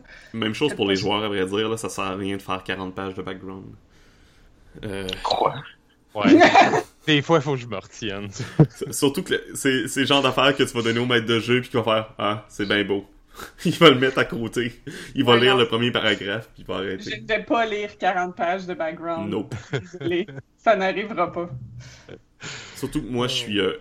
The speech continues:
Speaker 1: un adepte de découvrir, de laisser un background ouvert puis découvrir des détails en jeu, là. Fait que, mais bon. Euh, donc, c'est ça, ouais. Ce, ce type de M J là, effectivement, si tu veux pas faire ça,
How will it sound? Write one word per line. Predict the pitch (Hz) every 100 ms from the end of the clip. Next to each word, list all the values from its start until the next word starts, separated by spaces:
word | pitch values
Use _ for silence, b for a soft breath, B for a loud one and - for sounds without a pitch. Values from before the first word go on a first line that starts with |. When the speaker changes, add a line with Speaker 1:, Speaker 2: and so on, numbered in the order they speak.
| -
Speaker 1:
un | 107 98
adepte | 98 98 101 101 - - -
de | - 104 104 -
découvrir, | 101 113 113 117 98 101 107 113 107 -
de | 107
laisser | 107 107 113 -
un | 123
background | 107 98 101 101 104 104
ouvert | 95 95 98 101 -
puis | -
découvrir | 92 - 101 98
des | 95
détails | 98 98 98
en | 101 92
jeu, | 95
là. | 95 - - b b b -
Fait | -
que, | - - - _ _ - -
mais | -
bon. | 92 - - - - -
Euh, | 104 101 107
donc, | 110 113 120
c'est | -
ça, | 123 101
ouais. | 104 98
Ce, | - 117
ce | 104 120
type | 113 139
de | 143
M | 131
J | 113 117
là, | 120 131 120
effectivement, | 113 117 - 117 113 107
si | 120 - -
tu | -
veux | 117
pas | - 117
faire | 117 107 101
ça, | - - 107 113